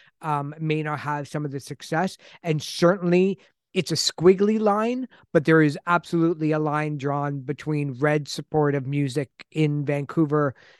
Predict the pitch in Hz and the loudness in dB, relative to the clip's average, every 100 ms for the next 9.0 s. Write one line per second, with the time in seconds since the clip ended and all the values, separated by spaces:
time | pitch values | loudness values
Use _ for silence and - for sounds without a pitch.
0 | _ - 151 139 147 - 156 147 143 135 | _ -6 -4 -2 -4 -2 0 0 0 -2
1 | 151 143 135 131 - _ _ - 151 151 | 0 0 -2 -6 -10 _ _ -4 -2 -2
2 | - 151 - 170 143 - - 156 139 - | -4 -8 0 0 0 -4 -6 -6 -6 -4
3 | 156 151 143 147 143 139 143 117 135 139 | -2 0 0 0 -2 -2 -8 -6 -6 -6
4 | 127 _ _ - 180 175 160 147 160 139 | -8 _ _ 2 4 4 0 2 2 0
5 | 120 - 151 156 147 135 - _ _ 139 | -8 -8 0 2 2 -2 -8 _ _ -2
6 | 156 151 151 156 139 156 147 151 151 147 | 2 4 4 2 2 2 0 0 -4 -2
7 | 127 147 143 147 135 147 139 143 135 - | -2 -2 0 -2 -2 -4 -4 -6 -8 -2
8 | 165 147 147 123 - _ - 143 139 139 | 0 0 -2 -6 -14 _ -6 -2 -2 -4